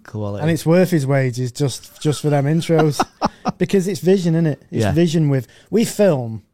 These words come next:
Speaker 2: but then there's an editing visi-, vision as well, and he doesn't know what he's getting until he gets it. So he doesn't come out on shoot days with us.
Speaker 1: No.
Speaker 2: He's done maybe two or three, um,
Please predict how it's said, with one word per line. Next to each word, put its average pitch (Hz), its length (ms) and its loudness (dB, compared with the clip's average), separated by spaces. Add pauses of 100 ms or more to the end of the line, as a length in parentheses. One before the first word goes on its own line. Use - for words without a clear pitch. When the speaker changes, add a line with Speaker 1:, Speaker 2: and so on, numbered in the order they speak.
(1000)
Speaker 2:
but 143 220 -2 (120)
then 147 360 0
there's 139 300 -2
an 131 80 -2
editing 151 420 -2
visi-, 139 420 -2
vision 139 340 -2
as 127 100 -2
well, 143 180 0
and 135 100 0
he 175 200 0
doesn't 156 320 0
know 151 140 2
what 135 160 0
he's 127 80 -6
getting 160 400 -2
until 123 260 -4
he 113 80 -4
gets 175 380 -2
it. - 140 -6 (260)
So - 120 0
he 214 40 2
doesn't 202 200 0
come 160 140 -2
out 143 140 0
on 127 80 -4
shoot - 320 -2
days 127 260 -2
with 110 120 -8
us. 117 160 -6
Speaker 1:
No. 107 160 -2
Speaker 2:
He's 135 120 -6
done 160 380 0
maybe 127 200 -6
two 151 300 -2
or 143 60 0
three, 175 340 0 (560)
um, 139 400 0